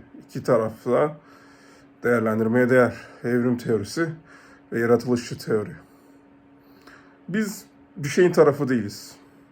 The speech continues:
Biz gerçeği bulmaya çalışıyoruz. Veya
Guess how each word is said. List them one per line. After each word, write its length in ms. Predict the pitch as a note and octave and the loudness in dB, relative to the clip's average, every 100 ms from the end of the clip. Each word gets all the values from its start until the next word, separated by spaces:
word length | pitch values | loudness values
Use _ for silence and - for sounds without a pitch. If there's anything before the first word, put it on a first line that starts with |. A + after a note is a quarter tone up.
| - - | -20 -6
Biz 360 | D3 D#3 - - - - - - - _ _ | -4 -4 -12 -20 -20 -20 -20 -20 -20 _ _
gerçeği 400 | B2+ A#2+ - C3 | 2 2 2 0
bulmaya 260 | A2+ G#2 G2+ | 0 -2 -4
çalışıyoruz. 800 | A#2 G#2 - C3 D3+ D#3 - - - - _ _ - - - - - - - _ - _ _ - | -4 -6 -6 -6 -6 -12 -20 -20 -20 -20 _ _ -20 -20 -20 -20 -20 -20 -20 _ -20 _ _ 2
Veya 500 | D3 C3+ A#2 C3+ | 6 6 4 2